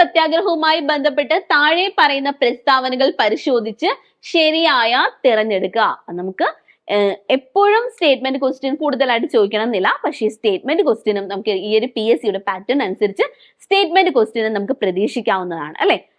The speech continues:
അപ്പൊ നോക്ക്, ഏഹ്, വൈക്കം സത്യാഗ്രഹവുമായി ബന്ധപ്പെട്ട്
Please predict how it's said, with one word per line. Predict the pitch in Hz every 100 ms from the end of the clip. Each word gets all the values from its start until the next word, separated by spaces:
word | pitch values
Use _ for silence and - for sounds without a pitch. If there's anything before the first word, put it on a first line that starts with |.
| -
അപ്പൊ | 233 233
നോക്ക്, | 233 208 208 349 605 - _ -
ഏഹ്, | 196 190 202
വൈക്കം | 233 240 247 508 480
സത്യാഗ്രഹവുമായി | 285 285 277 302 339 311 330
ബന്ധപ്പെട്ട് | 269 240 247 226 247